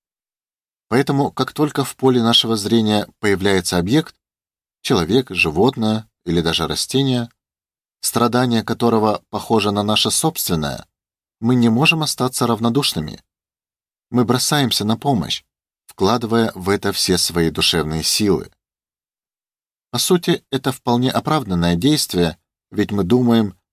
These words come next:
что это решит проблему. Но очень часто оказывается, что череда страдальцев никак не заканчивается, либо основной страдалец не прекращает страдать,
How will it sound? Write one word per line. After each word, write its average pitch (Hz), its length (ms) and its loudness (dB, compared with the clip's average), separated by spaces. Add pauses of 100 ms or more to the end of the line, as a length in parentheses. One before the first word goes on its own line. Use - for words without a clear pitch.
(140)
что - 240 -2
это 107 200 0
решит 113 380 0
проблему. 117 640 -2 (1000)
Но 117 180 0
очень 107 340 -4
часто - 340 0
оказывается, 104 960 0
что - 220 -2
череда 101 400 0
страдальцев 101 760 -2
никак 101 320 -2
не 101 100 -4
заканчивается, 117 960 0 (340)
либо 123 320 2
основной 127 540 0
страдалец 98 720 -2
не 107 160 -4
прекращает 98 680 -2
страдать, 82 600 -4